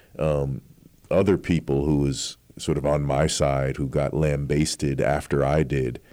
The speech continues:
on this particular Twitter space. Um, you know, he said, "Before you dogpile me," and then they jumped, they just jumped right in and, and proved him correct and dogpiled him, which was kind of an interesting phrase, I thought.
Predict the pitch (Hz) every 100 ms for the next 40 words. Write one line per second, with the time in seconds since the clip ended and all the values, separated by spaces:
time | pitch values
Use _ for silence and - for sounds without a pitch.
0 | - - - 71 69 - - 76 73 67
1 | 67 - - - 104 90 - 80 69 69
2 | - - _ _ _ - - 76 71 71
3 | 67 - 78 73 76 - 76 69 - 98
4 | 107 113 82 104 110 107 76 80 76 73
5 | 73 69 64 - 78 71 69 - 71 69
6 | 69 78 101 - 73 67 - 76 78 73
7 | 69 69 67 62 64 - 65 64 - -
8 | 73 - 64 - 65 67 64 65 67 69
9 | 69 71 69 - 65 62 65 - 60 57
10 | 62 69 - 62 64 - - 60 - 53
11 | - 67 62 62 64 64 - 58 -